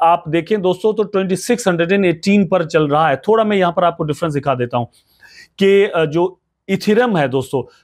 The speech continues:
टू पॉइंट ज़ीरो टू परसेंट ट्वेंटी फ़ोर आवर में डाउन हुआ है और जबकि बिटकॉइन जो है वो ज़ीरो पॉइंट फ़ाइव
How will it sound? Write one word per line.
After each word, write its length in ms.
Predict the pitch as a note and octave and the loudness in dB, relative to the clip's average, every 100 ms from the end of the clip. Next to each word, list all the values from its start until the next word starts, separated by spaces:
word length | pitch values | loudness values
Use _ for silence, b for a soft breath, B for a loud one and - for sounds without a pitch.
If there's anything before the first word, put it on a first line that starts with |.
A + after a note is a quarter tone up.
| - | -4
टू 120 | A3 | -2
पॉइंट 260 | G#3+ A#3+ G#3+ | 0 0 0
ज़ीरो 240 | E3+ A3 | 0 0
टू 180 | A3+ A#3 | 2 0
परसेंट 380 | A#3 A3 A3 G3+ | -2 -2 -2 -2
ट्वेंटी 240 | G#3+ G#3 | -2 -2
फ़ोर 240 | G3 G3 G3+ | -2 0 2
आवर 180 | G3+ G3 | 2 0
में 140 | F#3+ | 0
डाउन 260 | E3 F3+ F3+ | 2 2 2
हुआ 160 | F#3 | 2
है 60 | F#3+ | 2
और 120 | E3+ | 0
जबकि 240 | E3 D#3+ | -4 -4
बिटकॉइन 520 | D#3 B2+ C#3+ G#3 G#3+ G3+ | -6 -6 -6 -2 0 0
जो 100 | E3 | 0
है 60 | |
वो 140 | E3 E3 | 0 -2
ज़ीरो 280 | C#3+ F#3 F#3+ | 0 0 2
पॉइंट 260 | G3 G3 | 0 -2
फ़ाइव 420 | - D#3+ E3 F#3 | -2 0 2 0